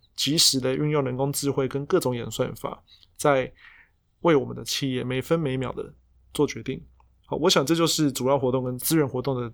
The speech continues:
一个很明显的，它决定了你公司的D N A。那这篇文章，我想它传递的精神最重要的在这一块。以前我们在谈的资源性质的活动，跟现在这些资源性质的活动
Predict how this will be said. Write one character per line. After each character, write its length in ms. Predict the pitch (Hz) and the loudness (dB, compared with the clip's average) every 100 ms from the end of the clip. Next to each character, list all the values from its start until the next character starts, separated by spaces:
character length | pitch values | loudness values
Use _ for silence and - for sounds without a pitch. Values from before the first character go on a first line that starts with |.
| _ | _
一 80 | - | -2
个 80 | 151 | 0
很 100 | 127 | 0
明 220 | 123 139 | 0 2
显 320 | 190 - 120 | 2 2 0
的， 160 | - - - - - _ _ | -6 -14 -18 -20 -20 _ _
它 160 | - 170 | 0 0
决 160 | 165 | 2
定 160 | 135 151 | 0 0
了 80 | 123 | -2
你 100 | 117 | -2
公 180 | 135 135 | -2 -2
司 140 | 131 | 0
的 80 | 123 | -2
D 200 | 123 117 | -2 -8
N 100 | 117 | -8
A。 220 | 117 123 _ _ _ _ | -12 -14 _ _ _ _
那 160 | 175 160 | 2 4
这 140 | 180 | 4
篇 120 | 165 | 4
文 140 | 165 135 | 4 4
章， 160 | 143 | 2
我 100 | 131 | 2
想 160 | 127 120 | 2 0
它 180 | 113 135 | 0 -2
传 180 | - 123 | -2 -4
递 80 | 127 | -6
的 80 | |
精 160 | 117 123 | -4 -6
神 180 | 117 120 | -8 -8
最 140 | 143 | -4
重 140 | 135 131 | -2 -4
要 60 | |
的 100 | 120 | -6
在 120 | 117 | -6
这 140 | 113 113 | -8 -10
一 60 | |
块。 200 | 117 - - - _ _ - | -12 -14 -14 -16 _ _ -2
以 80 | |
前 180 | 143 139 | 0 2
我 60 | 131 | 0
们 140 | 127 | 0
在 120 | 131 147 | 0 0
谈 260 | 120 113 | -2 -10
的 360 | 107 113 113 117 _ _ _ _ _ | -8 -8 -8 -12 _ _ _ _ _
资 200 | - 151 | 0 2
源 180 | 143 131 | 2 0
性 180 | 156 131 | 0 0
质 120 | 123 | -4
的 100 | 117 | -6
活 140 | 113 | -4
动， 180 | 117 123 | -4 -4
跟 160 | 131 135 | -2 0
现 200 | 160 143 | 0 2
在 300 | 143 117 - _ _ - | 0 -2 -10 _ _ -6
这 100 | 160 | -2
些 120 | 165 | 0
资 240 | 156 170 | 0 0
源 100 | 151 | 2
性 220 | 131 151 139 | 2 0 -2
质 140 | - | -4
的 80 | 120 | -6
活 140 | 123 | -6
动 220 | 117 127 | -4 -4